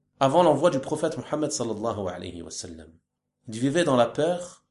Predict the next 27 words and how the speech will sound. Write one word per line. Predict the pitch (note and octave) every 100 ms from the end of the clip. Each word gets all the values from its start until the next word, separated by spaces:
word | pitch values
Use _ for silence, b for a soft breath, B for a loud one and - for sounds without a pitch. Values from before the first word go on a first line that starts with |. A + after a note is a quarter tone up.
| _ -
il | A#2
y | D#3
avait | F3
des | F3
guerres | D#3 F3 F3
continues | G#3+ A3+ G3+ F#3+
entre | E3+ - G#3+
eux, | G#3+ - _ _ _
ils | A2+
ne | A#2
trouvaient | - A#2 G#2+
pas | D3+
la | C3
paix. | - - - - _ _ _ _ _ -
À | C3+
l'exemple | F3+ F#3 A#3+ A#3+ - - _ _ -
d'Al-Aws | D3+ F#3 F#3+ A3+ B3 - - - _ _ -
et | C3
d'Al-Khazraj, | C#3 - D#3+ G#2+ F#2 E2 - - _ _ _ _ -
les | A#2
deux | B2 G#3+
tribus | - F3 D3
arabes | C#3 B2 F3+ F3 F#2+ - - _ _ _ -
qui | C3
vivaient | C#3+ A3 F#3
à | B2+
Médine. | G2+ E2+ E2 E2+